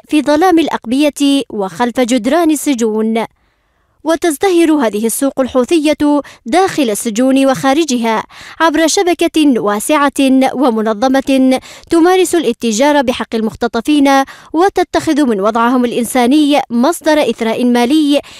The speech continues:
بالابتزاز والنصب والاحتيال وصرف الوعود الكاذبة.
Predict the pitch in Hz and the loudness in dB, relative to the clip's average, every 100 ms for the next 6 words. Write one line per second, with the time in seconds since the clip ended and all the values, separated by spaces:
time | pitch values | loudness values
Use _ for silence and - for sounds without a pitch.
0 | - - 392 403 - 339 302 302 269 285 | -10 -2 0 0 0 0 2 2 2 2
1 | 277 269 254 277 226 208 - 247 247 294 | 2 0 0 0 0 -2 -6 -2 0 2
2 | 277 277 269 - - 220 214 - 262 277 | 2 0 -2 -8 -8 -4 -4 -2 -2 0
3 | 247 247 247 339 269 294 - 233 214 220 | 0 2 2 2 2 0 0 -2 -2 -2
4 | 226 226 226 | -2 -2 -6